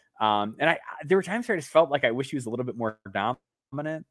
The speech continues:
Like, he felt a little too deferential for me in some of the games that I watched of him. Uh, but yeah, I, I think he's gonna come in, you know, top ten for me, uh, kinda where in that pecking order can, can kinda vary day to day.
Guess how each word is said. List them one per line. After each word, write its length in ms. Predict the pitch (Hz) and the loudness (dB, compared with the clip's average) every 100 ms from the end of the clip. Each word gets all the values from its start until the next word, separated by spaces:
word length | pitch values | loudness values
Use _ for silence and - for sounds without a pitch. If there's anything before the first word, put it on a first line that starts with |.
| - | -6
Like, 140 | 117 | -4
he 80 | 123 | -4
felt 260 | - 139 139 | 2 2 4
a 60 | |
little 260 | 117 123 127 | 0 0 -2
too 200 | - 139 | -4 -2
deferential 720 | 127 123 117 120 135 143 - _ _ _ | 0 0 0 -4 -4 -6 -6 _ _ _
for 100 | 131 | -2
me 160 | 135 135 | 0 0
in 100 | 131 | -2
some 160 | 139 | -4
of 60 | 127 | -2
the 60 | 127 | -2
games 280 | 123 127 | -2 -2
that 100 | 127 | 4
I 40 | 120 | 4
watched 360 | 120 127 - | 4 2 -2
of 80 | 123 | -10
him. 280 | 135 131 135 _ _ _ _ | -6 -6 -8 _ _ _ _
Uh, 380 | 113 107 107 101 - | 6 8 8 6 0
but 100 | 127 | 0
yeah, 140 | 127 101 | 2 4
I, 260 | 113 143 | 6 6
I 40 | 147 | 6
think 160 | 175 | 2
he's 120 | 170 | -2
gonna 140 | 151 139 | -2 -2
come 260 | 139 123 | -2 0
in, 300 | 120 113 113 - | 0 -2 -4 -6
you 80 | 120 | -2
know, 100 | 95 | -2
top 300 | - 117 - | 2 0 2
ten 340 | 110 110 117 _ | -2 -2 -6 _
for 120 | - 120 | -6 -4
me, 360 | 117 117 117 - | -2 -4 -6 0
uh, 220 | 101 92 | 2 2
kinda 200 | - 107 | 0 -4
where 400 | 98 107 107 107 | 0 0 2 0
in 80 | 107 | -2
that 180 | 107 - | -4 -4
pecking 280 | 107 - 104 | -6 -4 -6
order 260 | 98 98 - | -4 -6 -10
can, 180 | 107 | -14
can 180 | - 131 | -12 -6
kinda 200 | 185 175 | -4 -2
vary 280 | 131 120 113 | 0 0 2
day 160 | 107 104 | 0 -2
to 80 | |
day. 260 | 98 107 | 0 2